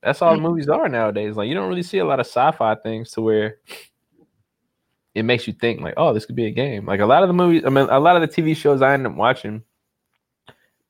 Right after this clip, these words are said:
Speaker 1: are more serious as far as, like, like Westworld. Like, that's actually a T V
Speaker 2: Oh, yeah.
Speaker 1: show about people in a video game. So it's like,
Speaker 2: Yeah.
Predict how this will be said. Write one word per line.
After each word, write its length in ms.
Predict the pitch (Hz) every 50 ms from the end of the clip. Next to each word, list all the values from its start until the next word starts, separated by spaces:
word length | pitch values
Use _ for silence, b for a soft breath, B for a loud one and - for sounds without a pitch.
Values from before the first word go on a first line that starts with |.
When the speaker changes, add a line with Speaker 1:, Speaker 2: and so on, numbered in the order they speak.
| _ _
Speaker 1:
are 120 | - 95 101
more 720 | 101 101 104 104 101 101 101 98 92 92 95 95 - _ _ _ _ _ _ _ _ _ _ _ _ _ _ _ _ _ _ _ _ _ _ _ _ _ _ _ _ _ _ _ _ _ _ _ _ _ _ _ _ _ _
serious 680 | - - - - - 143 143 131 117 113 107 - -
as 120 | 107 -
far 200 | - - 110 104
as, 80 | 104 98
like, 180 | 101 92 - -
like 120 | 104 101
Westworld. 600 | 104 117 147 147 - - - 104 92 - - - _ _ - - _ _ _ _ _ _ _ _ _ _ -
Like, 140 | 101 98
that's 200 | 104 127 135 -
actually 540 | 147 139 131 - - 123 117 113 110 110 - _ _ _ _ _ _ _ _ _ _ _ _ _
a 100 | - -
T 200 | - - - 254
V 80 | - 220 202
Speaker 2:
Oh, 40 | 190
yeah. 40 | 180
Speaker 1:
show 240 | 147 135 139 151 151
about 280 | 135 120 123 127 127
people 240 | - 139 151 156 160
in 100 | 170 175
a 40 | 190
video 320 | 226 277 269 185 135 120
game. 300 | 113 110 104 107 110 113 _
So 300 | - - 120 120 120 120
it's 120 | 120 -
like, 260 | 143 131 123 120 113 87
Speaker 2:
Yeah. 200 | 87 87 82